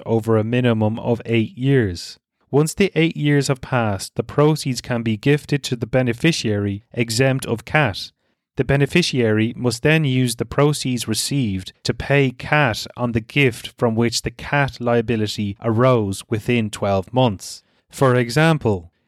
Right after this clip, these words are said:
Linda and Peter want to gift a property to Sophie and David with a value of five hundred thousand euro. When we subtract the Group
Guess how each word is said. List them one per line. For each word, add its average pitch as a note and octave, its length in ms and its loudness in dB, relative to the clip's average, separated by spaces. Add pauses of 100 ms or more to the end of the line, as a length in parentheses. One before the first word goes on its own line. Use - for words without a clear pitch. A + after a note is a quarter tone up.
(120)
Linda D#3 440 2
and C#3 140 -2
Peter C3+ 460 0
want A#2 280 -2
to B2 80 -2
gift B2 360 -2
a - 80 -6
property A#2+ 600 -2
to - 140 -8
Sophie C3 560 0
and A#2 200 -6
David A2+ 520 0 (200)
with A#2+ 160 -2
a A#2 80 4
value B2+ 420 2
of A#2 100 0
five B2+ 280 2
hundred B2 300 -2
thousand G#2+ 400 0
euro. A2 440 0 (680)
When C3+ 160 2
we C#3+ 100 0
subtract C#3 720 0
the B2 80 -2
Group C#3+ 340 0